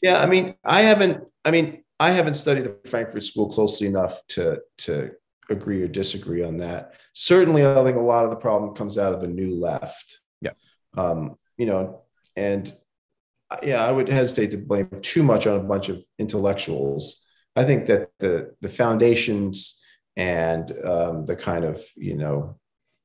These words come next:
Speaker 1: the infrastructure that they fund is really, really the key thing
Speaker 2: Mm.
Speaker 1: that,
Speaker 2: Mm-hmm.
Speaker 1: that, that kind of malshapes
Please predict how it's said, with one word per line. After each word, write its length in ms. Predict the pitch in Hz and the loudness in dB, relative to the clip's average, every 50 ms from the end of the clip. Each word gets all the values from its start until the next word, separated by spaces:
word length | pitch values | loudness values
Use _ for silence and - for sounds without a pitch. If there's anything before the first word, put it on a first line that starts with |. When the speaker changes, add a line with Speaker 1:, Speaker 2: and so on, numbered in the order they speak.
| _ _ _ - | _ _ _ 0
Speaker 1:
the 100 | 113 127 | 4 4
infrastructure 520 | 151 147 147 143 - 120 104 98 - 98 | 4 4 4 2 4 4 4 4 2 0
that 180 | 95 90 - - | -2 -2 0 2
they 140 | 98 92 | 2 2
fund 560 | 90 - - - - 107 101 92 82 73 73 - | 2 0 -4 -2 0 0 0 0 -2 -4 -6 -6
is 380 | - 80 82 76 - - - - | -4 -4 -4 -4 -6 -10 -12 -12
really, 500 | - 87 95 101 101 101 104 101 92 82 | -8 -4 -2 0 2 4 4 4 4 2
really 420 | 76 76 76 73 71 71 71 71 - _ _ _ _ _ _ _ _ - | 0 0 -2 -2 -2 -2 -4 -8 -12 _ _ _ _ _ _ _ _ -14
the 60 | - | -14
key 260 | - - - 101 92 | -10 -6 -4 -4 -4
thing 420 | - - - 123 - 58 58 - - _ _ - | -4 -4 -4 -6 -6 -6 -10 -14 -18 _ _ -14
Speaker 2:
Mm. 340 | 87 87 80 76 76 69 - _ _ _ _ _ - | -12 -10 -10 -12 -12 -16 -18 _ _ _ _ _ -6
Speaker 1:
that, 220 | - - 85 80 82 | -4 -4 -4 -4 -8
Speaker 2:
Mm-hmm. 140 | 73 73 76 - _ - - 143 - _ - | -12 -16 -18 -20 _ -20 -20 -20 -12 _ -4
Speaker 1:
that, 240 | 170 151 - - - _ _ _ _ _ - | -4 -4 -6 -8 -18 _ _ _ _ _ -6
that 160 | - - - | -4 -4 -4
kind 160 | - - 85 | -2 -2 -2
of 80 | 76 73 | -2 -2
malshapes 880 | 98 98 104 104 104 104 101 101 - - 107 95 92 90 - - - | 0 2 2 4 4 4 2 2 0 0 0 0 0 0 -4 -6 -8